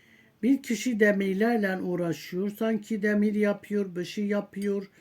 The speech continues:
Yani bir sanatçıdır. Artık ne, bu ne yapıyor?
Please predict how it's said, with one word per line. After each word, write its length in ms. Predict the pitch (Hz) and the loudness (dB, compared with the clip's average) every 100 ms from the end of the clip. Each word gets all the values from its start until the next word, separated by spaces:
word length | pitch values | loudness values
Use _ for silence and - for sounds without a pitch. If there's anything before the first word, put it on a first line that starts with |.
| - - - - | -20 -20 -20 -8
Yani 300 | 196 196 202 | -2 0 2
bir 120 | 214 208 | 2 0
sanatçıdır. 880 | - 190 175 175 - 185 156 156 - | -2 -4 -4 -4 -4 -6 -4 -6 -4
Artık 400 | 185 185 220 208 | -6 -6 -8 -6
ne, 460 | 175 165 165 160 | -6 -4 -4 -4
bu 260 | 175 202 185 | -2 -2 -2
ne 80 | 180 | 0
yapıyor? 560 | 185 180 - - 151 | 0 -2 -4 -6 -6